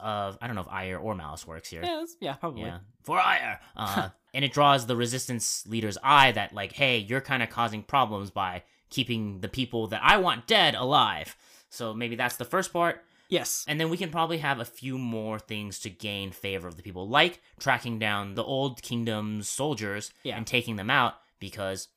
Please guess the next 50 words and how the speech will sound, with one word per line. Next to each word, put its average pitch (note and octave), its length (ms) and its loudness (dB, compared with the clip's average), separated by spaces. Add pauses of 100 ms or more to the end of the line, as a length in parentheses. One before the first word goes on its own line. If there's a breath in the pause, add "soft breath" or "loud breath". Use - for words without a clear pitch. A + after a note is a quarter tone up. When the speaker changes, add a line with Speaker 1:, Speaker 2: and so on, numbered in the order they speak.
(160)
Speaker 1:
they're A#2+ 140 0
villains. B2 400 -2
Or E3 340 0 (260 loud breath)
maybe B2+ 320 0
you D3+ 240 0
can D3+ 180 -4
convince C#3+ 420 -4
them D3+ 240 -2
that D3 220 2
their C3 340 0
dictator F#3 400 -2
was F#3+ 160 -2
bad F#3+ 280 4
too, E3 320 -2
and F#2 380 -6 (140)
there's A2 240 -2
Speaker 2:
Hmm. - 60 -12
Speaker 1:
probably B2+ 240 2
a B2 100 2
peaceful D#3+ 400 -2
option G#2+ 400 -4
there F#2 100 -2
Speaker 2:
Yeah, A#3+ 120 2
okay. B2+ 220 -4
Speaker 1:
if D3+ 160 -4
that's C#3+ 200 2
what B2 100 -12
you C3 60 -4
wanna A2+ 120 -4
play F2 120 -6
for. D2+ 160 -12 (200 soft breath)
Or B3 160 4
just A3+ 200 4
fight F#2+ 260 2
'em, D2 120 -14 (120)
you B2 120 0
know? C4+ 60 10
Speaker 2:
I E4+ 80 12
feel G#4 140 2
like G4 120 4
there D4 120 6
needs A3+ 280 4
to G#3 60 0
be, F3+ 140 4
like, E3+ 120 0
a C#3 40 -6
couple D3 400 -4
just C#3 400 -4
fights G#2+ 640 -4
Speaker 1:
Mm-hmm. G#2+ 120 -6